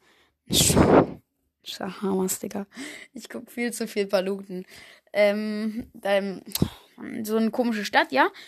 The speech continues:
Und dann gibt's da jetzt in letzter Zeit so einen Marathon, den kann man immer machen. Und dann reist man in eine andere Stadt. Und jetzt kann man nach Berlin reisen. Perfekt, Digga.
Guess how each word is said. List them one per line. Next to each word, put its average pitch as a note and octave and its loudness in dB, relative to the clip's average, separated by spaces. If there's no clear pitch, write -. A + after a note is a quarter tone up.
Und A3 -10
dann A3+ -4
gibt's C4 -6
da C4+ -2
jetzt C#4 0
in C4+ -2
letzter C#4 -4
Zeit C4 -6
so A3+ -6
einen A3+ -2
Marathon, G#3+ -2
den F#3 -6
kann F#3+ -4
man F#3+ -6
immer G3 -6
machen. F#3 -10
Und G#3 0
dann C4 6
reist A#3 0
man C4 -2
in B3 0
eine - -2
andere A#3 -4
Stadt. - -4
Und G3+ -8
jetzt D#4 4
kann C4 -2
man C4 0
nach B3 -2
Berlin C4 -6
reisen. F3+ -4
Perfekt, C4+ -14
Digga. F#3 -10